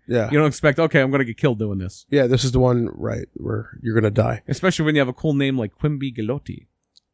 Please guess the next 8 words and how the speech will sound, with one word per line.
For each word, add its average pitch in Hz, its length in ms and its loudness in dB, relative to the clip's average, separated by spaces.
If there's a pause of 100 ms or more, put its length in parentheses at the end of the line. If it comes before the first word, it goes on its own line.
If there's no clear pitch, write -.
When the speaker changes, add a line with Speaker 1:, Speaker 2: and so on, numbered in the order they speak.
(880)
Speaker 1:
And 160 120 4
then 156 100 4
you 160 100 4
have, 143 480 2 (580)
I'm 147 80 2
going 117 180 2
backwards. 131 680 -2 (160)
Speaker 2:
Mm-hmm. 139 260 -4